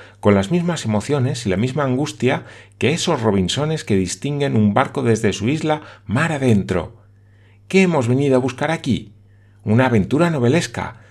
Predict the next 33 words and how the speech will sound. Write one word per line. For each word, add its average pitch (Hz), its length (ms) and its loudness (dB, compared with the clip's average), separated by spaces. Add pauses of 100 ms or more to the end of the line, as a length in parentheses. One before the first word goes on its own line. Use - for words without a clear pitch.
(160)
¿verdad, 110 460 4
señor 127 320 0
Sinclair? 151 500 0 (720)
¿Y 107 300 -2
qué 170 180 0
más 160 240 -2
novelesco 123 580 0
que - 100 -2
esta 123 220 -2
situación, 123 680 -2
tíos? 156 460 -4 (600)
Y 117 80 0
además, 117 480 0 (280)
una 139 220 2
tempestad, 120 600 -2 (340)
un 123 160 2
huracán 135 500 -2
sobre 113 300 -4
este 127 240 -4
poético 120 480 -2
islote, 113 540 -2 (320)
la 104 160 -2
furia 180 360 4
del 147 160 2
mar 165 220 2
embravecido, 131 840 0 (380)
la 90 100 -6
lucha 127 340 -2
titánica 135 520 0
de 123 60 2
los 120 200 0
elementos 120 440 2
desencadenados. 117 960 0